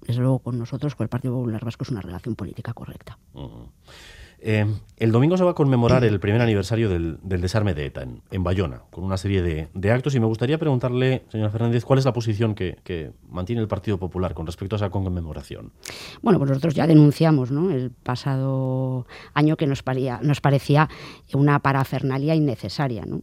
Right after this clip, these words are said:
Speaker 1: Nosotros ya de la banda terrorista eta lo único que esperamos es su desaparición. Y en todo caso yo, mm, tengo desde luego el reto personal de no contribuir en absoluto a dar publicidad a lo poco que queda, ¿no? Porque a lo,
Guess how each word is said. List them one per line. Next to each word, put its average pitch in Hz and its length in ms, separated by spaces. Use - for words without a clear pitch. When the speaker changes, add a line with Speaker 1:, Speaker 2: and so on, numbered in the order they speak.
Speaker 1:
Nosotros 127 800
ya 147 200
de 135 260
la 131 140
banda 139 240
terrorista 127 460
eta 135 200
lo 127 120
único 131 320
que 131 80
esperamos 131 500
es 139 160
su - 320
desaparición. 113 840
Y 143 220
en 139 140
todo 143 220
caso 135 300
yo, 135 280
mm, 117 420
tengo 135 320
desde 127 160
luego 117 180
el 127 100
reto 143 440
personal 135 600
de 143 240
no 147 160
contribuir 143 800
en 151 160
absoluto 139 640
a 123 100
dar 131 240
publicidad 135 600
a 127 120
lo 123 100
poco 117 240
que 104 100
queda, - 240
¿no? 147 100
Porque - 460
a 113 80
lo, 92 140